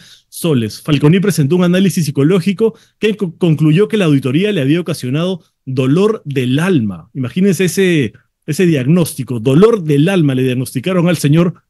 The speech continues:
Falconi luego de que lo denunciaron después de una investigación por haber hecho presunto mal uso de los fondos del club.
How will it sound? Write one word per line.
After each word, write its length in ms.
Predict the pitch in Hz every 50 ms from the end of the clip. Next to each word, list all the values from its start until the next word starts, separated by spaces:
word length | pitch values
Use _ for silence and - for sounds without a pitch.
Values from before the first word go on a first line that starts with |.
| _ _ _
Falconi 640 | _ 160 151 131 117 - 127 127 147 175 226 240 - _ _ _
luego 220 | - 170 185 185 190
de 80 | 185
que 80 | 151 151
lo 140 | 139 139 127
denunciaron 640 | 131 123 131 131 127 - 214 214 208 240 254 247 _ _
después 340 | _ 139 131 - - 170 160
de 60 | 147
una 80 | 185 185
investigación 720 | 180 170 156 143 - 165 156 151 143 - - 208 226 247 233 _ _ _ _ _
por 320 | _ - 196 214 - - _ _ -
haber 220 | - 143 143 156 175
hecho 340 | 180 170 - 185 190 180 -
presunto 420 | - 139 123 - 175 165 147 175
mal 180 | 165 170 170 175
uso 200 | 175 - 185 180
de 60 | 147
los 120 | 123 110
fondos 240 | - 156 156 160 151
del 120 | 147 120 101
club. 280 | - 151 131 - -